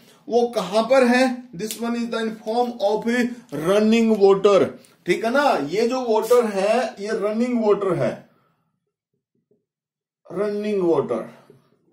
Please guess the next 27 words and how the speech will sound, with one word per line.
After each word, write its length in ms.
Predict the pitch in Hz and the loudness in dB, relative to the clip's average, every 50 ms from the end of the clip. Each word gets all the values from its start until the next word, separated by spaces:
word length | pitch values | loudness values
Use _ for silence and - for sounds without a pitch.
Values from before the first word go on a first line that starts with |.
| _ _ _ _ _ _ _ _ _ _ | _ _ _ _ _ _ _ _ _ _
ठीक 140 | 175 196 190 | -6 -4 -2
है 60 | 240 | 0
ना। 60 | 254 254 | 0 0
ये 180 | 240 233 240 240 | 2 0 0 2
कौन 220 | 233 240 240 240 233 | 4 2 2 4 4
सा 80 | 247 240 | 4 4
water 280 | 233 240 240 233 240 240 | 6 4 4 2 0 0
है? 140 | 247 262 233 | 0 0 0
Running 420 | 214 208 202 202 220 233 240 233 226 | -2 -4 -4 -4 -4 -4 -4 -4 -4
water। 540 | 233 233 226 240 247 262 269 - - - - 247 | -4 -4 -2 -2 -2 -2 -2 -4 -8 -10 -8 -8
एक 220 | 262 277 233 214 | -6 -6 -6 -6
हमारे 300 | 190 185 196 202 208 220 | -6 -4 -2 0 0 0
पास 300 | 220 220 220 226 220 220 190 | 0 0 -2 -2 -2 -4 -6
raining 440 | 170 180 185 196 202 226 240 240 233 | -2 -2 0 0 0 -2 -2 -2 -4
की 80 | 254 247 | -4 -4
form 280 | 196 214 220 226 226 233 | -2 0 0 0 0 2
में, 240 | 240 254 254 240 240 - - - - _ - 180 | 2 2 2 2 -2 -8 -18 -20 -20 _ -8 -4
दूसरा 320 | 214 262 247 254 247 254 | -2 -2 0 2 2 4
हमारे 380 | 247 220 202 185 180 180 214 226 | 4 4 2 2 2 2 2 2
पास 260 | 220 220 226 240 233 233 208 | 4 4 4 2 2 0 -2
running 480 | 180 202 220 226 233 240 247 233 220 - | 0 2 2 2 2 0 0 0 -2 0
form 260 | - 190 175 160 151 | 0 0 0 0 -2
में। 220 | 143 135 110 196 - - _ _ _ _ - | -4 -4 -4 -6 -10 -16 _ _ _ _ -2
अब 180 | - 254 269 | 0 2 2
इसके 260 | 285 269 - - 277 254 | 0 -2 0 0 0 2
बाद 260 | 254 247 254 247 233 | 4 4 4 2 4
देखिए 480 | 220 208 196 143 143 139 120 101 - | 2 2 2 2 0 -2 -4 -4 -6